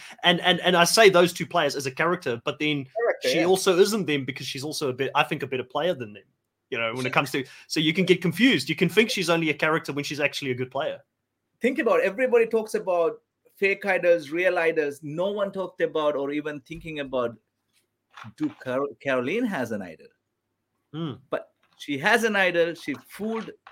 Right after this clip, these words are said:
Speaker 2: one of them, right? Then she created an idol. She created even a kind of sign to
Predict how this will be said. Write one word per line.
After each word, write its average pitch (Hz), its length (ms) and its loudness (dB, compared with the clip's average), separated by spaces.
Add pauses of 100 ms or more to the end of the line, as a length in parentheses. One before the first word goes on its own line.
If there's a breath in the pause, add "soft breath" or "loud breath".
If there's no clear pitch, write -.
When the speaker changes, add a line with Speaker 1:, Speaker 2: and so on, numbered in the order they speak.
(540)
Speaker 2:
one 165 180 0
of 170 160 -2
them, 156 240 2
right? 170 380 2
Then 156 180 0
she 151 140 -6
created 180 400 0
an 156 80 0
idol. 160 300 4
She 156 160 -8
created 165 420 0
even 156 280 -4
a 151 40 -4
kind 147 300 -4
of 131 180 0
sign 151 400 -4
to 135 180 -8